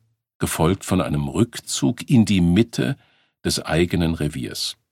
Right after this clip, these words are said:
Wenn alles jedoch ruhig scheint, sie dennoch die Anwesenheit einzelner Schimpansen vermuten,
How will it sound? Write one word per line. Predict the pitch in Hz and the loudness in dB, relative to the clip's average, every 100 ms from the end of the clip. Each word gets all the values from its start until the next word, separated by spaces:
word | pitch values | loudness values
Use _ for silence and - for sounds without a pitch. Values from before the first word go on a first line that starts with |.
| _ | _
Wenn | 78 73 | -8 -4
alles | 78 160 - | -2 -2 -2
jedoch | - - - | -4 -6 -10
ruhig | 131 104 117 - | -6 -4 -2 -4
scheint, | - 107 117 113 - | -4 -2 -2 -4 -8
sie | - 80 | -4 0
dennoch | 87 85 80 - | 2 2 0 -2
die | 92 | -6
Anwesenheit | 87 87 76 71 78 69 67 - | -2 -2 0 -2 -2 -4 -6 -8
einzelner | - 92 - 92 78 | -4 -2 0 0 0
Schimpansen | - 76 - 78 85 82 73 | -2 -4 -2 -2 0 -2 -6
vermuten, | - 71 85 113 120 | -6 -4 -2 0 0